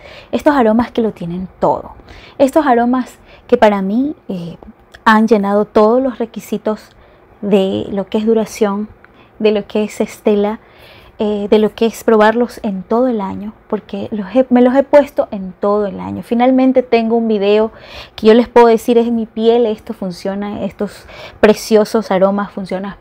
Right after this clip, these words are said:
para todo el año". Y también para muchos eventos, porque son, tienen, todos tienen su toque sexy. Tienen que tener su toque sexy. <laughs>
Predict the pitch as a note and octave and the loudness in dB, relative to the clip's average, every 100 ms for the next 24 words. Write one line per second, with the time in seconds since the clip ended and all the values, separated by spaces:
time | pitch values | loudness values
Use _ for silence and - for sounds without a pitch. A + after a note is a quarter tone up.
0 | - F#3+ E3 - F3 E3+ D#3+ C3+ - - | -8 -4 -4 -4 -2 -2 -4 -6 -10 -18
1 | - - C#4+ C#4 A3 G#3+ B3 E4+ D4 G#3 | -8 -4 2 2 2 -2 -2 -2 0 -2
2 | - - - - - - D4 G4+ F#4+ A#3+ | -4 -14 -20 -20 -2 4 4 6 2 2
3 | F#3+ E3+ F3 F#3 G#3+ G3+ G#3+ C4 C#4 - | -2 -4 -8 -6 -6 -6 -4 -4 -4 -4
4 | D#4 F#4 D#4 D#4+ G4+ F4 C#4 C#4+ C#4 - | -4 -4 -2 2 4 2 0 -2 -2 -6
5 | G3 - G3+ - G#3 F3 - - - - | -10 -10 -14 -10 -6 -6 -8 -10 -10 -10
6 | _ - - - B3 C#4+ F4 - F#3+ F#3 | _ -20 -20 -2 2 2 2 -2 -4 -8
7 | F#3 - F#3+ F#3 G#3+ - G#3+ G#3 - - | -10 -8 -8 -4 -6 -2 -4 -4 -10 -12
8 | - - C#4 C4 C4+ | -6 0 2 2 0